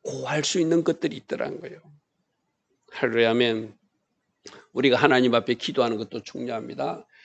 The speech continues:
그러나 하나님께서 나를 기뻐하심으로 이 문제를 해결해 주셨습니다 할 수 있는 하나님 자녀다운 삶, 하나님 기뻐하신 선택, 이 새벽에 일어나 예배하는 여러분들이 꼭 있기를 축복합니다.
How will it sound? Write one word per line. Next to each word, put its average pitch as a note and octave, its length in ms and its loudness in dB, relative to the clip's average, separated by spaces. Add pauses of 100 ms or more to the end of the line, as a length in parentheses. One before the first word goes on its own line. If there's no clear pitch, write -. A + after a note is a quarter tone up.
(220)
그러나 A2 580 -6
하나님께서 A2+ 680 0
나를 A#2 340 -2
기뻐하심으로 D#3 1080 2 (220)
이 G3 160 8
문제를 B2+ 680 4 (200)
해결해 D3 640 2
주셨습니다 C3 1300 -4 (160)
할 - 220 0
수 - 180 -4
있는 A2+ 480 -6 (800)
하나님 A2+ 540 0
자녀다운 B2 720 -2
삶, - 260 -10 (920)
하나님 A#2+ 480 0
기뻐하신 C#3 680 4
선택, G#2+ 680 -2 (720)
이 A#2 220 4
새벽에 A2+ 400 2
일어나 A2 360 4
예배하는 G#2+ 480 2
여러분들이 G#2 520 -6
꼭 - 260 -10
있기를 - 340 -16
축복합니다. - 920 -18